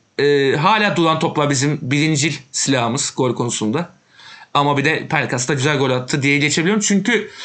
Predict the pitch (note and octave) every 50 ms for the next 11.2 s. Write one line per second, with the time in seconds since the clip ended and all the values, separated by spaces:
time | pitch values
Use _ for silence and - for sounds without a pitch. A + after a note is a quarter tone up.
0 | - - - - _ - D3 D#3+ F3 F3+ G3 G#3+ G#3+ - A#3 A3+ G#3 B3 A#3 -
1 | A#3 A3 G3+ - A3+ A3 G#3+ G#3 G#3 G#3+ G#3 G3 G#3 - E3 F#3 G3 G3 B3 A#3+
2 | - A3 G#3+ G#3+ G#3+ G#3+ - A#3+ A#3 A3+ G#3+ G#3+ G#3 G3+ F#3+ F#3 G3+ F3+ E3+ G#3
3 | G3+ G#3 G3 G3+ G#3+ G#3 G#3 F3+ F#3+ G3 A3 B3 G3+ G3+ B3 C4 - E3+ F#3 G#3
4 | - - - - - - - - - C#3+ - F3+ D#3+ - F3+ F3 E3 D#3+ - D#3+
5 | D#3 D#3+ D#3 E3+ D#3+ E3 E3 F3 F3+ - B2+ C#3+ B2 A#2 A#2+ A#2+ C#3 B2+ C3 B2+
6 | C3 C3 C3 C3+ C3+ C3+ C#3 C#3 C#3 D3+ D#3+ C#3 A2+ G#2 A2 - - _ _ _
7 | _ _ _ _ _ _ - - _ _ _ - - - - - - - - E3+
8 | G3+ G#3+ A#3 A#3 - - - - - - - - - - - - C#3+ C#3+ B2+ B2
9 | B2 - - E2+ - - _ - - E3 A3+ C4+ C#4+ C#4 D4 - - - B3+ B3
10 | C4 A#3+ C#4+ A#3+ C4+ A3 G#3 G3+ G#3 G3+ A3 A#3 D4 D4 B3+ F#3+ F3 A3 A#3 A#3
11 | G#3 - -